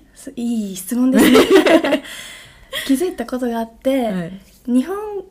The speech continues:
Speaker 1: 語で先生たちとか学生さんが説明してるじゃない？
Speaker 2: うんうん。
Speaker 1: それは聞いててわかるの。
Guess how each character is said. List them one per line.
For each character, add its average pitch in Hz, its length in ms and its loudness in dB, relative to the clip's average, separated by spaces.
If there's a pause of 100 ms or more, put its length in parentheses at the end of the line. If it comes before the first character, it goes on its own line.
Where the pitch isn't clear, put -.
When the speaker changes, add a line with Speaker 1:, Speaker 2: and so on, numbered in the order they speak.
(160)
Speaker 1:
語 320 120 -2
で 320 180 2
先 254 180 -2
生 247 160 -4
た 220 120 -8
ち - 140 -16
と 202 120 -16
か 202 240 -6
学 202 200 -12
生 - 120 -14
さ 214 140 -8
ん 214 40 -6
が 208 60 -10
説 220 240 -10
明 214 160 -4
し 208 100 -12
て 220 120 -8
る 208 120 -6
じ 196 80 -10
ゃ 175 60 -10
な 175 120 -10
い？ 285 80 -8
Speaker 2:
う - 60 -10
ん - 20 -6
う - 20 -4
ん。 165 60 -6
Speaker 1:
そ 311 100 -2
れ 370 120 -2
は 381 220 -4
聞 277 160 -4
い 277 40 -6
て 277 80 -2
て 208 100 -8
わ 190 120 -8
か 196 140 -10
る 180 120 -12
の。 180 140 -18